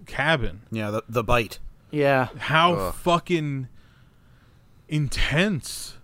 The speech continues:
Speaker 4: Yeah.
Speaker 1: Like, all of them back to back, and then Nancy and Jonathan being, like, the adults, uh, trying to stop it. You know, like, just that whole, that was terrifying.
Speaker 2: Yeah.
Speaker 4: I say Lu-,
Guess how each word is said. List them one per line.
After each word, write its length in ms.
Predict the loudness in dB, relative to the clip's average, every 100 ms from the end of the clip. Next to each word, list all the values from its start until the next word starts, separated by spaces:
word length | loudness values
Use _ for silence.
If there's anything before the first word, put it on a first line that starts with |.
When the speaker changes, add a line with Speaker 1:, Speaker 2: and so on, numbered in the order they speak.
| -16
Speaker 4:
Yeah. 200 | -10 -6 -2
Speaker 1:
Like, 180 | -4 -4 -12 0
all 260 | 6 6
of 100 | 6
them 280 | 2 0 0
back 320 | 0 0 0
to 120 | -2 -2
back, 440 | 0 0 -4 -10 -20 -20 -20 -20 -20 -10
and 160 | -4 -2
then 140 | 0
Nancy 340 | 0 -2 -2 -4
and 100 | -2
Jonathan 420 | 0 0 -2 -2
being, 240 | 0 0
like, 240 | 2 0 -2
the 260 | -2 0
adults, 580 | 2 4 4 2 -6 -16 -18 -20 -20 -20 -20 -14
uh, 420 | -6 -2 -2 -2 -6
trying 360 | -2 2 2 0
to 120 | -6
stop 420 | -6 -2 0 -2
it. 180 | -6 -10 -18 -20 -20 -20 _
You 160 | -6 -2
know, 180 | -2 -2
like, 300 | 0 -2 -2
just 240 | -4 -2
that 200 | 0 0
whole, 280 | 2 2 4
that 200 | 2 0
was 160 | 0 -4
terrifying. 760 | -6 -2 4 4 2 -6 -12 -8
Speaker 2:
Yeah. 200 | -6 -6
Speaker 4:
I 60 | -8
say 220 | -10
Lu-, 60 | -12